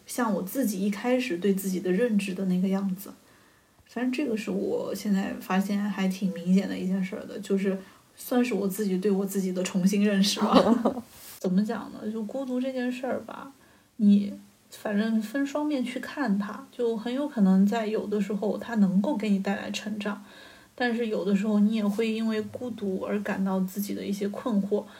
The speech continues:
Speaker 1: 就之前我在网上有看过一些，就甚至有很多人觉得，啊，为什么我总是自己一个人？然后甚至说难过到忍不住哭起来的事儿。反正我觉得就是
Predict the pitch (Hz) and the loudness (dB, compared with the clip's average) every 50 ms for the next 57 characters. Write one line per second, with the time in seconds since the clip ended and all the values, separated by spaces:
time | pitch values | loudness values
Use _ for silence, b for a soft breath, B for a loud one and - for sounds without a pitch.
0 | B B B B B B B - - 226 208 202 196 - 277 277 - - 226 202 | B B B B B B B 0 4 6 6 6 4 2 -2 -4 -4 -2 0 2
1 | 196 196 202 190 185 165 160 190 190 190 185 180 175 180 175 - 202 180 202 226 | 4 4 4 2 2 0 -2 -2 -2 0 0 0 0 -2 -2 -2 0 0 2 2
2 | 226 208 202 202 - - 226 208 202 196 196 202 196 190 - 202 202 202 202 220 | 2 0 -2 -4 -4 0 2 4 4 4 2 0 -2 -2 -2 -2 -2 0 2 2
3 | 208 202 202 196 - - - - 277 262 262 262 262 277 269 269 247 - 202 202 | 2 2 0 -2 -6 -10 -10 -8 -6 -4 -4 -2 -2 -2 -2 0 0 0 2 2
4 | 214 226 226 220 226 220 233 240 262 269 262 277 277 285 285 - - 208 202 202 | 2 2 0 0 0 0 0 0 0 -2 -2 -2 -2 -2 -2 0 2 4 6 6
5 | 214 214 208 202 196 - 208 190 - 220 214 226 214 190 185 196 185 180 175 180 | 6 4 0 -2 -4 -6 -6 -6 -6 -6 -4 -4 -4 -2 -2 -2 -4 -4 -4 -4
6 | 180 180 185 190 214 240 254 247 254 B B B B B - - 269 262 240 226 | -6 -6 -6 -4 -2 0 0 -2 -2 B B B B B -4 0 0 2 2 2
7 | 226 220 202 220 220 214 202 202 185 185 196 208 214 202 202 202 190 185 - - | 0 0 2 2 2 2 2 4 4 4 4 4 4 4 4 4 2 0 -2 -6
8 | - - _ - 202 180 175 180 180 220 214 208 - - - 294 285 - - - | -14 -10 _ 2 2 2 2 2 0 0 -2 -2 -4 -6 -6 -6 -4 -4 -4 -6
9 | 202 - 202 202 - - 285 277 269 - - - - - - B B B B B | -6 -6 -8 -8 -10 -10 -10 -12 -12 -8 -6 -6 -8 -8 -12 B B B B B
10 | B B B - 226 254 254 240 185 185 185 190 190 202 202 196 196 226 226 214 | B B B -4 -2 2 2 2 2 2 2 2 4 6 6 4 4 2 0 2
11 | 214 202 196 | 2 2 0